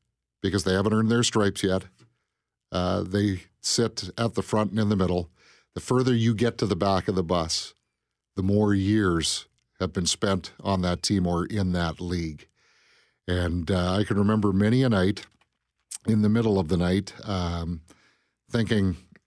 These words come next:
"Man, I have to go to the washroom." And you look back and there's this mass of arms and legs and bodies strewn all over that bus, sleeping. Some of them might be reading.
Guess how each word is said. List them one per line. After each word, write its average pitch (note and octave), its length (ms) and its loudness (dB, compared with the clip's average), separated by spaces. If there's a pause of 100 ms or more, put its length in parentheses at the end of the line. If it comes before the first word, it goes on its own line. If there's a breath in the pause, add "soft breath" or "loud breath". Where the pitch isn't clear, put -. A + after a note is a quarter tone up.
(160)
"Man, F#2+ 360 -4
I - 40 -2
have - 240 -6
to - 60 -16
go - 140 -10
to - 80 -10
the A#1+ 60 -12
washroom." - 500 -10 (760 soft breath)
And F2+ 120 -2
you F#2+ 80 0
look G2 180 0
back F2+ 300 0
and E2 160 -4
there's E2 260 -6
this - 400 -6
mass G#2+ 460 0
of E2+ 160 -4 (120)
arms F2+ 720 -2 (460)
and F2+ 160 -10
legs E2+ 880 -2 (760)
and F#2 220 -4
bodies F#2 800 0 (180)
strewn A2 400 0
all G2+ 180 2
over G2 200 2
that F#2+ 240 -2
bus, F2 200 -2
sleeping. G#2 640 -2 (320)
Some G#3 240 0
of A2 60 0
them G#2 300 0 (120)
might G2 280 -2
be F2+ 120 -4
reading. F2+ 460 -4